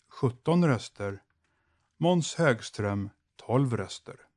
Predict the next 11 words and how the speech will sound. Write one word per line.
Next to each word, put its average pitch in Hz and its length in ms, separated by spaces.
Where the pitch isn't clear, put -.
Det 139 180
innebär 135 460
att 139 220
de 120 260
som 127 220
har 120 140
blivit 123 560
invalda 151 760
på - 240
två 131 400
år 110 540